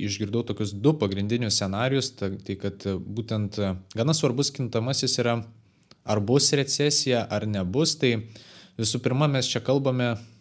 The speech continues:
jau apie tokio didelio masto recesiją, ar galbūt vėl, kaip šiaip iš tikrųjų nesenai gi turėjom techninę,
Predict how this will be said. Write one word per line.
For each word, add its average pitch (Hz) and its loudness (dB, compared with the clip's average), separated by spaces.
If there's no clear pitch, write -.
jau 110 4
apie 110 0
tokio 110 0
didelio 165 4
masto 160 2
recesiją, 117 0
ar 90 -4
galbūt 98 -6
vėl, 110 0
kaip 107 -6
šiaip 101 -8
iš - -10
tikrųjų 107 -4
nesenai 101 -4
gi 98 -6
turėjom 107 -2
techninę, 123 -2